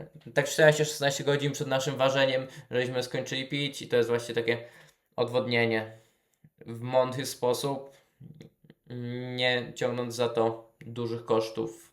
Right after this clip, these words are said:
nasze-, dla naszego organizmu. No i w ten sposób możemy nawet pięć procent masy ciała stracić.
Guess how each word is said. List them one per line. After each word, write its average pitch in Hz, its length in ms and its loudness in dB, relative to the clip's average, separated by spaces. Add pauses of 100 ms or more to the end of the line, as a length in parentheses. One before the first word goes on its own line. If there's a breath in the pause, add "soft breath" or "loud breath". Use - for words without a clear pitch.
nasze-, 113 480 -4
dla 117 200 2
naszego 117 300 0
organizmu. 113 680 0 (760 soft breath)
No 160 160 6
i 170 100 8
w 165 100 0
ten 147 140 2
sposób 139 380 -2
możemy 120 520 2
nawet 113 340 2
pięć 113 220 0
procent 113 280 2
masy 113 240 -2
ciała 110 320 4
stracić. - 680 -2